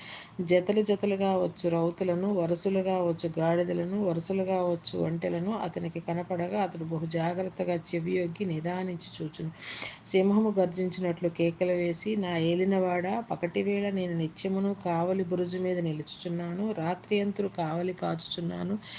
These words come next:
ఇది, అదిగో, ఇదిగో, జతలు జతలుగా రౌతుల దండు వచ్చుచున్నది అని చెప్పాను. బబులోను కూలెను, కూలెను, దాని దేవతల విగ్రహములన్నిటినీ ఆయన నేల పడవేసి ఉన్నాడు. ముక్కలు ముక్కలుగా ఎరగగొట్టి ఉన్నాడని చెప్పుచూ వచ్చెను.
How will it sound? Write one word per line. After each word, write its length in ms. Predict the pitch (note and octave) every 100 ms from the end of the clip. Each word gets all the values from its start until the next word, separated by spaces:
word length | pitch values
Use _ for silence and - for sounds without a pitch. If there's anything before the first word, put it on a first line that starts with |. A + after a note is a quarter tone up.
| - - -
ఇది, 200 | F#3+ E3+ -
అదిగో, 400 | E3+ D#3+ F3+ A3 -
ఇదిగో, 420 | F3+ F3 G3 A#3
జతలు 380 | G3 E3+ E3 G#3+
జతలుగా 600 | G#3+ G#3 G#3+ G3+ G3+ G3+
రౌతుల 440 | E3+ D#3 F3+ G3+
దండు 340 | F#3+ E3+ E3+ F#3+
వచ్చుచున్నది 720 | F3 E3+ E3+ F3+ F3+ F3+ A3
అని 200 | - G3 F#3+
చెప్పాను. 340 | F#3 - C3+ C#3 - - - - -
బబులోను 500 | E3 E3+ G#3 A3+ B3
కూలెను, 640 | A#3 G3 F#3+ F#3+ G3 G#3+ A3+
కూలెను, 500 | G3 F3+ F3+ F3+ G3+
దాని 300 | F#3+ F3 E3+
దేవతల 500 | E3 E3+ F#3+ G3+ G3
విగ్రహములన్నిటినీ 960 | F3 D#3+ E3+ F#3 F#3+ F3 E3+ E3+ E3 F3+
ఆయన 280 | F3 E3+ E3
నేల 300 | D#3+ D#3+ F3+
పడవేసి 580 | F3+ E3+ F3 F3 - E3+
ఉన్నాడు. 440 | E3 E3 E3 F#3+ F#3+
ముక్కలు 360 | F3+ - G#3+
ముక్కలుగా 500 | G#3 G3+ G3+ F3+ F3+
ఎరగగొట్టి 640 | E3 D#3+ F3 F3 E3+ F#3 E3+
ఉన్నాడని 420 | E3 D#3+ D#3+ A3
చెప్పుచూ 540 | B3 F3+ - F#3 G3
వచ్చెను. 360 | F3+ D#3+ D#3